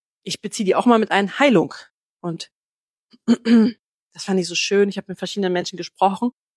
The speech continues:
und die haben öfters so irgendwann gesagt, ja, aber ich muss mich ja nicht in Beziehung oder in Konkurrenz stellen. Ich meine das jetzt nur für mich. Und das fand ich so schön. Ja, ganz viele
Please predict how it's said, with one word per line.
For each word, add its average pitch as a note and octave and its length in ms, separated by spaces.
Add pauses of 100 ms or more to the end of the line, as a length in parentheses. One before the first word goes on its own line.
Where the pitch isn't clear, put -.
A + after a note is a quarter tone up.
und F3+ 240
die F#3 60
haben F3 120
öfters G3 360
so F#3 160
irgendwann F3+ 520
gesagt, D3+ 520 (440)
ja, D#3 240 (240)
aber E3 100
ich D#3+ 120
muss F#3+ 160
mich G3 120
ja F3 120
nicht F#3 340 (840)
in F#3+ 120
Beziehung A3 460
oder F3 140
in F3 80
Konkurrenz F3+ 480
stellen. C#3+ 360 (440)
Ich - 80
meine F#3+ 240
das F3+ 180
jetzt - 200
nur G3+ 160
für F3+ 180
mich. G#3 340
Und F3+ 120
das - 80
fand F4 120
ich - 100
so - 60
schön. B3 420 (720)
Ja, G3 100
ganz G3+ 260
viele A3+ 400